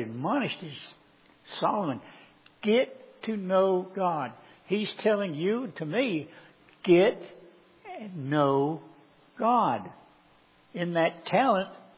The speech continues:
that person knew God enough to know that if I don't do what I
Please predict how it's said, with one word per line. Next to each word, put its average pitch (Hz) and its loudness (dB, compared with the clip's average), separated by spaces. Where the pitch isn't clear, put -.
that - -4
person 185 -4
knew 226 0
God 254 4
enough 180 2
to - -4
know 220 4
that 185 4
if 165 -2
I 226 6
don't 202 0
do 226 4
what 185 0
I 185 0